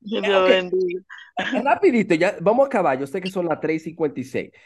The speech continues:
Speaker 2: pero yo lo que quiero que ustedes, no, yo quiero acabar el capítulo para que ustedes vean que después que él hace el primero, ya él no se tiene que repetir tanto. Por ejemplo, eh, Yolanda, tú misma, lee del diez al trece aquí,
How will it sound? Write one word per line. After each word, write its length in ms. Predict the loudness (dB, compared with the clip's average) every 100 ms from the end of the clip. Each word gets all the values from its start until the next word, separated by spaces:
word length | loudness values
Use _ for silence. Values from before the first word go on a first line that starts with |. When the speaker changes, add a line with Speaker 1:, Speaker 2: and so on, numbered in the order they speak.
| _ _
Speaker 2:
pero 140 | -2 2
yo 140 | 4
lo 80 | 2
que 140 | 0
quiero 240 | 0 0 0
que 60 | 0
ustedes, 240 | 0 0
no, 100 | 0
yo 140 | 0 2
quiero 160 | 2
acabar 240 | 2 0 0
el 60 |
capítulo 520 | -2 -2 -4 -2 -4
para 200 | -2 -4
que 80 | -6
ustedes 340 | -4 -2 0 0
vean 340 | -2 -4 -8 _ _ _
que 120 | 0 2
después 360 | 2 0 -2
que 120 | 0 2
él 60 |
hace 260 | 2 0 -2
el 120 | -4
primero, 840 | -2 -4 0 2 2 2 0 -6 -10 _ _ _
ya 220 | -2 0
él 60 | 2
no 120 | 2
se 100 | 0
tiene 240 | -2 -6 -6
que 100 | -4
repetir 600 | -4 -4 -6 -6 -12 -6
tanto. 400 | -4 -2 -4 -4
Por 140 | 0
ejemplo, 380 | 2 2 0 -2 -6 _ _
eh, 360 | 2 4 2 2
Yolanda, 380 | 4 4 2 0
tú 100 | 0
misma, 240 | 0 -2
lee 200 | 2 2
del 280 | 2 -4 -6
diez 320 | -10 -6 -6 -2
al 240 | -2 -2 -6
trece 400 | -4 -4 -4 -8
aquí, 200 | -10